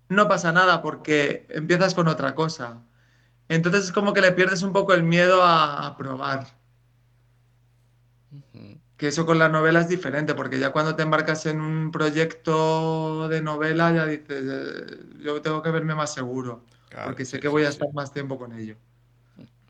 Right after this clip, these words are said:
Speaker 2: Bueno, precisamente vamos a meternos en ella.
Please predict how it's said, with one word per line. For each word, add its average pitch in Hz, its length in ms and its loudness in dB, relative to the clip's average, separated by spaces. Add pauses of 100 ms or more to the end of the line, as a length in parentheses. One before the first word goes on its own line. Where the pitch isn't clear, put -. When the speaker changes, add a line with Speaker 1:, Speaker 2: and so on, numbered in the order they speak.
(800)
Speaker 2:
Bueno, 110 260 -8
precisamente 117 600 -6
vamos 113 340 -4
a 104 60 -8
meternos 104 680 -6
en 101 140 -8
ella. 107 560 -4